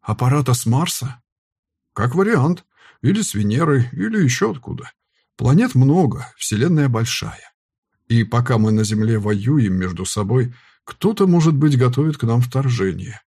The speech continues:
Это может произойти через сто лет, а может и сегодня. И я бы на их месте не стал ждать, ведь люди с каждым годом становятся всё сильнее, развивается наука, идёт создание новой техники, и в том числе новых видов оружия.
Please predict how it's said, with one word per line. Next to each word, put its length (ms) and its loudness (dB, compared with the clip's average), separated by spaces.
Это 220 -2
может 300 0
произойти 480 0
через 300 -2
сто 280 -2
лет, 200 -2
а 140 -4
может 380 -6
и 40 -6
сегодня. 600 -4
И 80 -4
я 260 0
бы 140 2
на 140 4
их 180 0
месте 320 0
не 100 4
стал 360 -2
ждать, 360 -8
ведь 260 -6
люди 380 0
с 100 -2
каждым 400 0
годом 320 0
становятся 580 -2
всё 200 -6
сильнее, 720 -2
развивается 680 0
наука, 520 2
идёт 280 0
создание 580 0
новой 360 2
техники, 680 -6
и 100 0
в 80 -8
том 180 0
числе 380 2
новых 320 0
видов 300 0
оружия. 560 -2